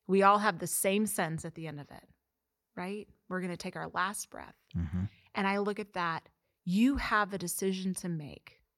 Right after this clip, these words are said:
Speaker 1: Are you going to take steps when you take that last breath where you said, "I did everything I ever wanted to do,
Speaker 2: Mm-hmm.
Speaker 1: and I have no regrets"?
Speaker 2: Mm-hmm.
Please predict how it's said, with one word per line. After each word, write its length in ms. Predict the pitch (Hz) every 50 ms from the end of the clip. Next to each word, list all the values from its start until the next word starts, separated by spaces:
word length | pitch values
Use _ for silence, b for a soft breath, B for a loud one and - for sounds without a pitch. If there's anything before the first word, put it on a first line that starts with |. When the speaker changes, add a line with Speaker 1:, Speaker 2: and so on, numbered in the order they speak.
| _ _ _ _ _ _ b b b b b b b
Speaker 1:
Are 140 | - 185 170
you 300 | 170 175 190 220 247 240
going 180 | 247 262 254 247
to 80 | 262
take 300 | 254 - - 196 190 -
steps 440 | - - - - 190 170 - - - 190
when 60 | 185
you 60 | 180
take 200 | 175 - 190 190
that 180 | - 185 - -
last 300 | - - 165 - - -
breath 180 | - - 170 -
where 100 | - 190 185
you 100 | 180 180
said, 200 | - - 185 180
"I 120 | 180 185 175
did 160 | 180 185 - -
everything 460 | 180 180 - 196 196 - 196 180 185 180
I 60 | 180
ever 160 | 180 - 185
wanted 300 | 180 180 180 180 185 185
to 80 | 190 180
do, 360 | 180 175 170 185 196 - 185 _ _ _ _ _ _ _ _ -
Speaker 2:
Mm-hmm. 240 | - 80 80 - 87 85 87
Speaker 1:
and 80 | 185
I 60 | 175 175
have 180 | 175 170 160
no 220 | 175 175 180 175 175
regrets"? 720 | 175 180 170 - 175 - - _ _ - - - - - -
Speaker 2:
Mm-hmm. 220 | 90 78 80 82